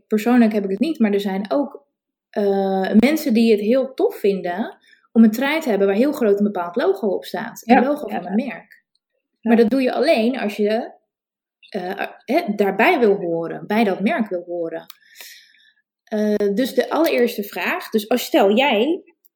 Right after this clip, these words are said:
Speaker 1: eh, als jij een event zou organiseren, echt puur over, eh, eventgoodies, waar alleen jij jouw aanbod doet.
Speaker 2: Mhm.
Speaker 1: Ehm, en je deelt dan iets uit,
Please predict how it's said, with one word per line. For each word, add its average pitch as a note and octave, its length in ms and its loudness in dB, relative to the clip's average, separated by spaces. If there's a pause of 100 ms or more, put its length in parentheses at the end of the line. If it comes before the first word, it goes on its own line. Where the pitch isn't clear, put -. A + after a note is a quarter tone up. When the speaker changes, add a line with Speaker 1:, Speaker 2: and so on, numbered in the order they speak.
Speaker 1:
eh, F#3+ 180 -8
als G3+ 120 -2
jij B3 180 4
een E4 100 -2
event A#3 320 2
zou - 140 -4
organiseren, C4+ 560 0
echt - 260 -10
puur F4 340 6
over, G#3 680 0 (540)
eh, F#3 340 -2
eventgoodies, A#3+ 840 2 (100)
waar G3+ 300 -2 (400)
alleen G3+ 360 2
jij A#3 300 4
jouw F#3 240 0
aanbod B3 420 -2
doet. F4+ 380 0 (420)
Speaker 2:
Mhm. A3 160 4 (640)
Speaker 1:
Ehm, G#3+ 840 2
en C#4 160 0
je C4+ 100 2
deelt G#3+ 260 2
dan D#4+ 300 -4
iets G#3 180 -4
uit, F#3 460 -10